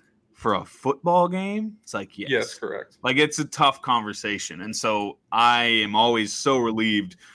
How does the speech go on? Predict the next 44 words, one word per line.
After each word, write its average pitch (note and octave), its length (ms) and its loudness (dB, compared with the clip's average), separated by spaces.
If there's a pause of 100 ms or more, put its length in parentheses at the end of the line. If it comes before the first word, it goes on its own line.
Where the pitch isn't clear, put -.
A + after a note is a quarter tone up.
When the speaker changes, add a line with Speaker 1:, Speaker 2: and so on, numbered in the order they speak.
(140)
Speaker 1:
when A2 120 -6
the G2+ 100 -6
schedule G#2 380 -2
comes G2+ 300 -8
out F#2+ 240 2
and G2 80 -10
it's - 220 -12
three A#2 240 -6
P G2+ 200 -4
M, F#2+ 200 -4
'cause F2+ 160 -12
then G2+ 120 -6
you're G2 120 -6
like, F2+ 200 -6
"Okay, F#2+ 380 -6 (800)
we G#2 80 -10
gotta G2+ 180 0
leave F#2+ 220 -4
here F#2+ 160 -6
by F2+ 160 0
nine F2+ 640 -2 (540)
or F2 380 -8 (180)
whatever." F#2 420 -4
I E2+ 80 0
don't F2 140 -2
even F2 160 -8
remember. E2+ 320 -6
Speaker 2:
Mm-hmm. - 120 -18
Speaker 1:
But G2 300 -10
so, F#2+ 420 0 (800)
yeah. A#2 340 6 (500)
And D#3+ 160 4
a D#3+ 60 4
seven's F3 560 4
tough D#3+ 240 4
too, F#3+ 260 4
because C#3 520 4
then, C#3 400 -2
you B2+ 160 -4
know, A#2+ 180 0
for A2 440 -4 (180)
them A#2+ 300 0
that A2 200 0 (100)
aren't A#2 240 0